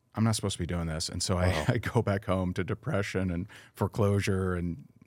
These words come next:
Speaker 1: lo-, divorce and lost everything. But I just couldn't,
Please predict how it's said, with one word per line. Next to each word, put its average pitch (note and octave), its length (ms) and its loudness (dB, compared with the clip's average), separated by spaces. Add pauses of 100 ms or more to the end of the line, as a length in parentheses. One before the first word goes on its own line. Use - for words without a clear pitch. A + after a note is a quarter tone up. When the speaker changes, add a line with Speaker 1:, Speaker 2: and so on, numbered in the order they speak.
(120)
Speaker 1:
lo-, F2+ 240 -2
divorce F#2 720 -2
and E2+ 220 -2
lost G2+ 380 2
everything. F2+ 540 0 (640)
But G2+ 80 4
I F#2+ 100 4
just G#2 300 4
couldn't, G2 600 2